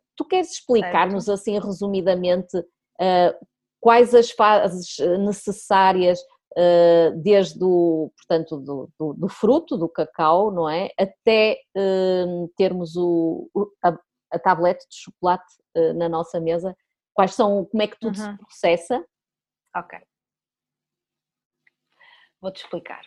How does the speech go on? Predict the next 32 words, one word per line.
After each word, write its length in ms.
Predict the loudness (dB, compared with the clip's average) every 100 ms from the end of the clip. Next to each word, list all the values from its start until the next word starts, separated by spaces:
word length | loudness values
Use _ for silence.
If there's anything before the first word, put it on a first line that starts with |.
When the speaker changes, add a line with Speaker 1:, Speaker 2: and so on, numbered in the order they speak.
| -14
Speaker 2:
ou 80 | -8
vou 120 | -6
tentar 360 | -6 -6 -8
explicar. 540 | -8 -14 -4 -4 -2 -6
Speaker 1:
<laughs> 200 | -10 -12 -16 -20 -20 -10
Speaker 2:
O 60 | -8
chocolate 540 | -6 0 0 0 -6 -4
normalmente, 440 | -2 -2 -4 -8 -8
eh, 360 | -6 -6 -8 -8 -8
é 20 |
plantado 560 | -2 -2 2 2 2 0
na 100 | -4
zona 320 | -2 -2 -2
do, 240 | -4 -8
do 120 | -4 -4
Equador, 480 | 0 0 0 -2 -6
não 140 | -8
é? 140 | -8 -12 _ _ _ -20
Pronto, 160 | -20 -20 -16
porque 240 | -12 -4
o 180 | -4 -4
chocolate 400 | -8 -2 0 0
tem 160 | -2 -4
que 80 | 0
ter 160 | 0
uma 140 | 0 -4
determinada 600 | -4 -4 0 0 0 -2
temperatura 720 | -2 -6 -2 -4 -2 -2 0
e 40 | 0
uma 200 | -2 -4
determinada 680 | -6 -6 -2 0 0 -2 -4
umidade, 480 | -2 -2 -2 -6